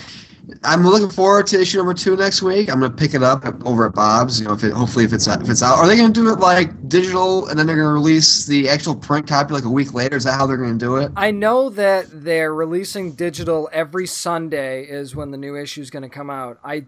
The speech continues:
Speaker 2: think that what they're gonna do, I think so far what they're thinking is to do that week after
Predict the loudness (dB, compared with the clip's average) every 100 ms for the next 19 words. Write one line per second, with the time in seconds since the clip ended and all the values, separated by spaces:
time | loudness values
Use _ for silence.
0 | _ -4 -4 -6 -10 -8 -6 -4 -6 -6
1 | -6 -4 -4 -4 -8 -8 -8 -6 -6 -6
2 | -4 -2 -2 -2 -6 -8 -10 -10 -10 -12
3 | -12 -6 -6 -6 -14 -10 -6 -6 -4 -4
4 | -4 -8 -10 -8 -6 -6 -6 -10 -12 -12
5 | -14